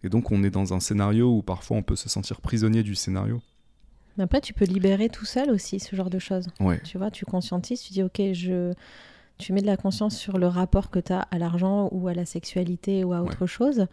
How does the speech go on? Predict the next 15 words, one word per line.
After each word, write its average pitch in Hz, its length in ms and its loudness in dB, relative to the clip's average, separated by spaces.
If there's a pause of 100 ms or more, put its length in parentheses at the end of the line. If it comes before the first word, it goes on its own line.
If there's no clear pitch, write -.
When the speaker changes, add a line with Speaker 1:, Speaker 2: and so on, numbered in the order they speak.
(100)
Speaker 1:
Hmm. - 40 -4 (420)
Speaker 2:
Et 185 80 0
puis, 196 360 2
euh, 175 440 0
tu - 80 -12
peux 196 100 0
t'adresser 185 560 0
à 202 80 2
tes 170 220 -4
ancêtres, 180 460 -4
euh, 160 220 -2 (680)
tu - 100 -20
te - 140 -8
mets 175 80 0
un 165 240 -4